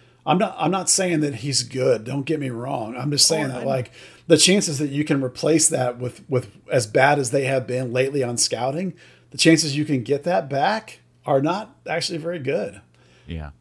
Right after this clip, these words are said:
Speaker 1: And the guy's a model pro. Listen, I, I can't stand the fact that he's so terrible, but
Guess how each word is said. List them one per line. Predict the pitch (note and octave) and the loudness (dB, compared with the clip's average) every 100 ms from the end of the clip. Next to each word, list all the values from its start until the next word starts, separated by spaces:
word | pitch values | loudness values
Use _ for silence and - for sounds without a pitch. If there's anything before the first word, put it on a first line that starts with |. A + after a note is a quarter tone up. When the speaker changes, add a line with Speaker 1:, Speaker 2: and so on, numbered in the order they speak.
| _ - - | _ -12 0
Speaker 1:
And | C#3+ | 4
the | |
guy's | D3+ G3+ G3+ | 4 4 2
a | |
model | F3+ E3 F#3+ F#3+ | 0 0 2 2
pro. | - E3+ F3 F#3+ F#3+ G#3+ | 0 4 4 4 0 0
Listen, | A3+ F#3 | 2 2
I, | F3+ - | -2 -4
I | G3+ | -6
can't | - A3 | -2 4
stand | - - G#3 G3+ | 6 6 4 2
the | |
fact | D3+ E3 C#3+ | 4 4 2
that | C#3 | 0
he's | C3+ | 0
so | - | 0
terrible, | C#3 - D#3 D3+ A2+ G#2+ - - - - | 0 0 4 4 2 -6 -12 -20 -20 -4
but | C#3 C#3 - | -2 -2 -6